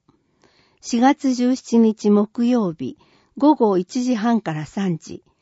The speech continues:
場所は区役所別館。お申し込みは前日までに電話、二五零の四一三三で。原爆被害対策部援護課より。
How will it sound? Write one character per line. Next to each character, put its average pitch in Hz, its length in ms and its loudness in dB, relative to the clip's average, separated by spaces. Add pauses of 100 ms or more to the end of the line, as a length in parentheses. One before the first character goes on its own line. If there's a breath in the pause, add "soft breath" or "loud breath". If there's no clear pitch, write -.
(480)
場 247 140 0
所 302 200 2
は 294 260 0 (100)
区 262 80 -2
役 254 260 -2
所 180 160 -4
別 165 200 -10 (120)
館。 165 260 -8 (640)
お 269 100 -2
申 302 220 8
し - 120 -10
込 277 180 2
み 262 140 4
は 247 220 0 (300 soft breath)
前 262 240 6
日 294 360 2
ま 254 160 4
で 202 120 -2
に 156 180 0
電 220 340 0
話、 208 260 -4 (480)
二 269 220 6
五 240 220 4
零 190 240 0
の 156 140 -2
四 202 300 0
一 - 220 -8
三 202 280 -4
三 175 320 -4
で。 - 220 -16 (1500)
原 277 300 8
爆 285 300 0
被 262 160 -2
害 214 260 0
対 233 240 -4
策 226 340 -4
部 165 220 -6
援 214 240 0
護 190 140 -2
課 190 160 -8
よ 170 180 -8
り。 - 180 -20